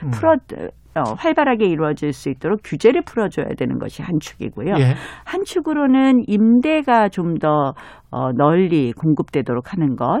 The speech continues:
Speaker 1: 음.
Speaker 2: 근데 저는 이 임대 시장도 공공 임대에만 맡기는 것은 맞지 않다. 그래서
Speaker 1: 예.
Speaker 2: 임대 프루지오, 임대 레미안, 임대 자이 이런
Speaker 1: 음.
Speaker 2: 게 나올 수 있도록 민간 임대 시장을 좀 만들어 드리려고 합니다. 그래서 임대의 평형도 좀 더 다양화,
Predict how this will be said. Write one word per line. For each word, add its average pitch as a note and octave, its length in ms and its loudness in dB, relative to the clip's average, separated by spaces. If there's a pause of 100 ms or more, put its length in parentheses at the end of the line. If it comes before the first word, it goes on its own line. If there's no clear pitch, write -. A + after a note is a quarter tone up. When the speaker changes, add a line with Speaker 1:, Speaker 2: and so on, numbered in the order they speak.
Speaker 1:
음. D3+ 100 0
Speaker 2:
근데 D#3+ 220 4
저는 G3+ 300 0
이 F#3 220 -2
임대 F#3+ 260 0
시장도 E3+ 680 0 (340)
공공 A#3 440 2
임대에만 F#3+ 540 2 (180)
맡기는 E3 400 -2
것은 D3+ 220 -4
맞지 C3 300 -2
않다. D#3 480 -2
그래서 D3+ 360 2
Speaker 1:
예. D#3 40 -8 (260)
Speaker 2:
임대 A3 320 6
프루지오, F3 540 -2
임대 F#3+ 400 2
레미안, C3+ 420 0
임대 G3 320 4
자이 D3 440 -2
이런 F3 320 2
Speaker 1:
음. - 20 4
Speaker 2:
게 A3+ 120 4
나올 C3+ 300 2
수 - 160 -2
있도록 E3 480 0
민간 A3+ 460 4
임대 G3+ 260 4
시장을 C#3 420 -2
좀 B2+ 160 -2
만들어 A#2+ 380 0
드리려고 A2 480 -6
합니다. A#2+ 320 -6
그래서 C3+ 300 -4 (320)
임대의 G3+ 500 4
평형도 A3 920 2
좀 G3 320 -2
더 F3 180 0
다양화, D3+ 640 0